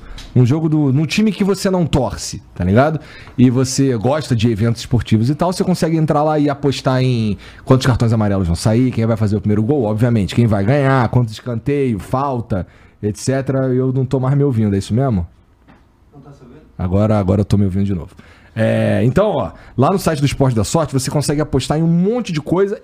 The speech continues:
Speaker 1: e um monte de evento esportivo também. Tá rolando agora as finais da N B A, inclusive. Também tão lá, tem as super odds e tal. Tem uma parada maneira, galera, que, que aposta, que se você apostar dez conto na Champions League, na Europa League, na Libertadores, acho que são esses três.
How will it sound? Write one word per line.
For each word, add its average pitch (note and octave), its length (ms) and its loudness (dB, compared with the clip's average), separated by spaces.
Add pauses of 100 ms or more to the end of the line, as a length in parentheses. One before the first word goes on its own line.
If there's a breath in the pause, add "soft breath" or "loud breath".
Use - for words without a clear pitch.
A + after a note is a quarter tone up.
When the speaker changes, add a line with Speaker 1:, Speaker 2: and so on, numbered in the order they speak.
Speaker 1:
e G#3+ 160 0
um A3+ 180 0
monte A#3 480 0 (300 loud breath)
de D#3+ 200 0
evento G3+ 280 -2
esportivo G#3 420 -2
também. G3+ 380 0
Tá E3 80 -4
rolando G3 400 0
agora E3 240 0
as D#3+ 60 -6
finais D3 400 0
da C3+ 80 2
N C#3+ 120 2
B B2+ 280 2
A, - 20 0
inclusive. D3+ 640 0 (320 loud breath)
Também B2+ 320 0
tão C3+ 180 0
lá, C#3 220 0
tem C3 100 -2
as B2 140 -2
super C#3 340 -2
odds C3+ 340 0
e A2+ 40 -2
tal. D#3+ 320 -2 (280 loud breath)
Tem F3 120 0
uma G#3 100 2
parada F#3 300 0
maneira, F3 360 0
galera, D3+ 300 -2
que, C#3+ 500 -2
que B2+ 320 0
aposta, A#2+ 640 -2
que A#2+ 120 -2
se C#3+ 100 -2
você C3 160 0
apostar D3+ 320 -2
dez D#3 220 -2
conto C#3 420 -4 (340 soft breath)
na A#2+ 440 0
Champions F3+ 420 0
League, C#3 340 0
na A#2+ 380 0
Europa F3 380 0
League, C#3+ 400 0
na D3 120 0
Libertadores, E3+ 840 -2
acho D#3 160 -4
que - 60 -18
são D#3+ 100 -2
esses - 160 -6
três. B2+ 360 0